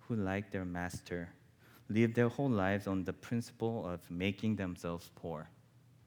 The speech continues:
spending and being spent to enrich their fellow humans, giving time, trouble, care, and concern to do good to others, and not just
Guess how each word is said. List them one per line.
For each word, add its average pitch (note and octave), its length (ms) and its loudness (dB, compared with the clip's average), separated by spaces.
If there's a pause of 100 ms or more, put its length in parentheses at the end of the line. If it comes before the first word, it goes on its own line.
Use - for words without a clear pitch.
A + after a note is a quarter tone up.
(680)
spending B2 680 4 (160)
and F#2 200 -4
being F#2+ 220 0
spent E2+ 460 -6 (800)
to G#2+ 220 -2
enrich G2+ 580 -2 (360)
their F#2+ 140 0
fellow G#2 340 0
humans, F2+ 600 -6 (180)
giving G2 260 -2
time, F#2+ 300 -2
trouble, F#2+ 440 -4 (120)
care, G2 420 -4
and F2+ 140 -6
concern F#2 520 -8 (640)
to - 100 -4
do A2 140 2
good G2+ 280 0
to G#2 180 -2
others, E2+ 500 -8 (640)
and G2+ 100 2
not G#2+ 220 6
just - 380 2